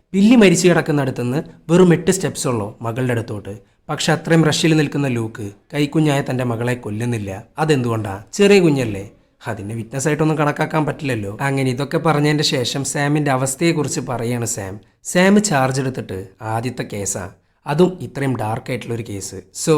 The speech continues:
അവൻ അത്ര ഓക്കെ അല്ല. പക്ഷെ കുഴപ്പമൊന്നുമില്ല, ഏരൺ ആശ്വസിപ്പിക്കുന്നുണ്ട്. അങ്ങനെ ഏരൺ അവിടുന്ന് നേരെ പോകുന്നത് കാരൻ ജോലി ചെയ്തിരുന്ന സ്ഥലത്തോട്ടാ. അതൊരു സ്കൂളാ. അതേ സ്കൂളിൽ തന്നെയാണ് ഗ്രച്ചനും വർക്ക് ചെയ്യുന്നത്.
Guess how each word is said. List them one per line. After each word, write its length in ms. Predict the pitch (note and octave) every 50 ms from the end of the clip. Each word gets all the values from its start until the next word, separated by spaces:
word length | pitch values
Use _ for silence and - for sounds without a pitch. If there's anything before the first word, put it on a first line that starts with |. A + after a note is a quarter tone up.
| D3 D3+ - -
അവൻ 160 | C3 C3+ C3
അത്ര 180 | B2 - - G2+
ഓക്കെ 300 | F#2+ G2+ G2 - - C3+
അല്ല. 220 | A#2 G2+ F#2 F#2 F2+ F#2 - _ _ _ _ -
പക്ഷെ 220 | G#3+ G#3 - - G#3
കുഴപ്പമൊന്നുമില്ല, 640 | G3 F#3+ F#3+ F#3+ - G3+ F#3+ F#3 F3 D#3+ C#3 B2 B2 C3 D#3 - -
ഏരൺ 300 | C3 B2 B2 B2+ D#3 E3+ E3 E3+ A#2
ആശ്വസിപ്പിക്കുന്നുണ്ട്. 920 | A2+ G#2+ G#2+ - A#2+ A2 - B2 C#3 B2 C#3+ C3 B2 A2+ G#2 F#2 F#2 F#2+ A2 - _ _ _ _ _ -
അങ്ങനെ 240 | D#3+ D#3+ E3+ D#3+ D3+
ഏരൺ 220 | D3 D3+ D#3+ E3+ F3
അവിടുന്ന് 280 | E3 D#3 D#3+ D#3 D3+ C#3+
നേരെ 220 | B2+ B2 B2 C3+
പോകുന്നത് 480 | C3 C3 - A#2+ A2+ A2+ A2 G#2 G#2 G#2+ - _ -
കാരൻ 260 | C#3+ C#3 C#3+ D3 D3 C3+
ജോലി 260 | B2 A#2+ A2+ A#2 B2
ചെയ്തിരുന്ന 380 | B2 C3 B2+ B2 B2 A#2 A#2+ A#2+
സ്ഥലത്തോട്ടാ. 600 | A#2 - G#2 F#2+ F#2+ - - G#2+ G#2 - G2 F#2 F#2 - _ _ _ _ -
അതൊരു 240 | F3 F3+ F3 F3 D#3+
സ്കൂളാ. 420 | C#3+ - - - A#2 A2 A2 G#2+ G2 G#2 A2+ _ -
അതേ 180 | - G#2 A2+ C#3
സ്കൂളിൽ 340 | C#3+ - - D#3 D3+ D#3+ F3
തന്നെയാണ് 400 | E3 E3 D#3+ E3+ F3+ F3 E3+ F3
ഗ്രച്ചനും 420 | D#3+ E3 D3 C#3 - - D#3+ E3 D#3+
വർക്ക് 240 | C#3 A#2 A#2 - -
ചെയ്യുന്നത്. 380 | C#3+ C3+ B2 A2+ G#2 F#2 F#2